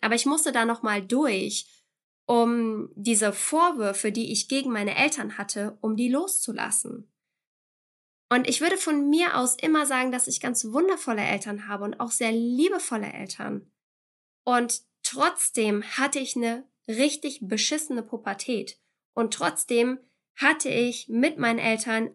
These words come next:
all diese Auseinandersetzungen. Aber es kann beides nebeneinander existieren. Und ich hab zeitweise diesen Teil meiner Jugend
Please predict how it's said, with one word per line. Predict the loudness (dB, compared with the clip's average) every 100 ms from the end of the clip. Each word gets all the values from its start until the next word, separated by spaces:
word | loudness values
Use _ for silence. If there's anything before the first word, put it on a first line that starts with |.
| 2
all | 4 4
diese | 2 0 -2
Auseinandersetzungen. | -2 0 2 2 0 -2 -10 -8 -8 -8 -12 _ _ _ 2
Aber | 4 4 4 2 0 -6 _ _ _
es | -2 0
kann | 2 2 4
beides | 6 6 4 2 -2
nebeneinander | -2 4 6 4 2 2 4 2 2 0 0 -2
existieren. | -2 0 0 0 0 -2 -2 -6 -10 _ _ _ _ _ _ _ 0
Und | 4
ich | 6 4
hab | 2 4
zeitweise | 4 4 4 4 4 4 2 2
diesen | 0 0 0 0
Teil | 2 6 6 6 4 2 0
meiner | 0 2 2 2 2
Jugend | 2 2 2 2 -2 -4